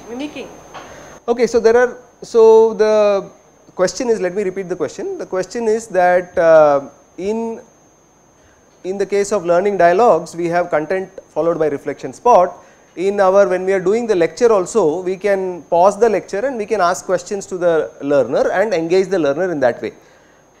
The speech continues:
Speaker 2: It is true that we can do that. The key difference is in how frequently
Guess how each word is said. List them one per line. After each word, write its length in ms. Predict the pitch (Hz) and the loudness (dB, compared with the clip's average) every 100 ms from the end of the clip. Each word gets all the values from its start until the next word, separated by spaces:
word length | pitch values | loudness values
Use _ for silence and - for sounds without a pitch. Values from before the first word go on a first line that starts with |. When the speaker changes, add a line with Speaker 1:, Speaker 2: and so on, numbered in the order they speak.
| _ _ - | _ _ -8
Speaker 2:
It 140 | 196 | -2
is 160 | 285 285 | -2 -2
true 240 | 247 247 | -2 2
that 140 | 226 196 | 2 2
we 80 | 175 | 0
can 160 | 180 | -2
do 120 | 156 | -2
that. 320 | 131 131 - - _ _ - 143 | -2 -2 -2 -12 _ _ -14 2
The 480 | 190 202 214 208 - - _ _ | 8 8 8 4 -6 -20 _ _
key 180 | - 269 | -6 -4
difference 600 | 269 226 247 247 180 185 | 0 0 6 6 4 -4
is 320 | - 208 220 | -8 -6 -4
in 180 | 202 220 | -4 -4
how 240 | 170 175 247 | -2 0 0
frequently 760 | - 233 185 180 127 123 208 | -2 -4 -2 -4 -4 -8 -12